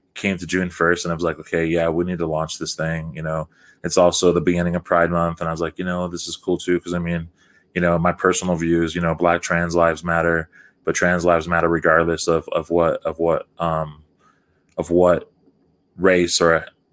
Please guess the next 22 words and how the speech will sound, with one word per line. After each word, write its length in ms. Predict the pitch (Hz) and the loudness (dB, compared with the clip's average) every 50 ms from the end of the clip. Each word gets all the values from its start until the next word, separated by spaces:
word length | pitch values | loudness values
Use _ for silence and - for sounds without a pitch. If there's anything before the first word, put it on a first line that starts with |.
| _ _ - - - - | _ _ -20 -16 -8 -2
or 280 | 85 90 87 85 - - - - | -2 0 0 0 -2 -2 -4 -4
ethnic 300 | - - - 87 87 - | -6 -4 -4 -6 -2 0
value, 320 | 90 85 82 82 85 82 | 2 4 4 4 4 2
if 100 | 80 - | 0 0
you 100 | 87 85 | 0 2
will, 360 | 85 87 82 82 82 82 - - | 2 2 2 2 -2 -4 -6 -4
um, 300 | - 82 85 80 80 76 73 | -2 -2 0 -2 -4 -6 -6
that 140 | - 85 - | -6 -4 0
they 80 | 87 95 | 4 4
are. 200 | 120 123 92 82 | 4 4 4 2
And 200 | - 85 87 - | -2 -4 -4 0
so 260 | - 90 87 87 85 | 2 4 4 4 2
to 120 | 85 - | 0 -2
me, 280 | 85 87 95 104 104 101 | -6 -4 -2 -2 0 2
like, 440 | 92 85 82 80 80 - - - _ _ _ _ _ _ _ _ _ - | 4 4 4 2 0 -2 -6 -12 _ _ _ _ _ _ _ _ _ -2
it 80 | - 87 | 0 2
was 140 | 90 82 82 | 2 2 2
just 200 | 92 85 - - | 0 -2 0 0
really 320 | 85 87 90 92 90 87 | 4 4 6 6 6 4
important 640 | 87 82 82 - - 90 85 80 65 76 80 80 76 - _ - | 2 0 -2 -2 2 2 2 2 2 -2 -4 -6 -8 -12 _ -10
that 300 | 73 85 82 80 76 - | -6 -4 -2 -2 -2 -2
we 300 | 80 82 82 82 82 | -2 -2 -2 -2 -4